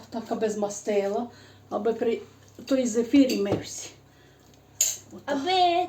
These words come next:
Speaker 2: це був такий зефіровий сюрприз, що аби люди не знали, що там зеф-, зефір.
Speaker 1: Ну.
Speaker 2: Що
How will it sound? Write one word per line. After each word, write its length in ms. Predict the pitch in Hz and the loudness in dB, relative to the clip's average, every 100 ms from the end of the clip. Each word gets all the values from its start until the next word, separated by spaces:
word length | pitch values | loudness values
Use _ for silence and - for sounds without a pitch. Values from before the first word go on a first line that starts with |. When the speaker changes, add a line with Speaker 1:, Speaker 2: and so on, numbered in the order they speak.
| - | -2
Speaker 2:
це 160 | 359 359 | -2 0
був 240 | 381 349 - - - - | -2 -4 -8 -20 -10 -4
такий 340 | 359 392 359 | 2 4 6
зефіровий 600 | 339 - 392 415 339 311 | 4 2 2 2 2 0
сюрприз, 540 | 320 311 - 440 294 - - - - - - - - - - | -2 -4 -2 2 2 0 -12 -20 -20 -20 -18 -18 -18 -18 -12
що 180 | - 330 | 0 4
аби 360 | 320 311 359 | 4 4 4
люди 400 | 320 370 415 339 | 4 2 2 2
не 180 | 311 302 | 2 0
знали, 320 | 277 339 605 622 | 0 6 8 8
що 80 | 427 | 4
там 140 | 302 262 - | -4 -6 -6
зеф-, 240 | 262 - - - - | -8 -8 -18 -20 -8
зефір. 460 | 294 311 - 262 196 - - | -2 0 0 -2 -4 -8 -16
Speaker 1:
Ну. 300 | 202 196 196 - - - - - - - - 294 - - - - - - - - 330 359 370 381 392 381 349 330 320 - - | -10 -4 -4 -6 -18 -20 -20 -20 -20 -20 -12 -10 -10 -12 -20 -16 -14 -14 -14 -18 -12 -8 -6 -6 -10 -10 -12 -12 -14 -14 2
Speaker 2:
Що 300 | 311 302 | 6 6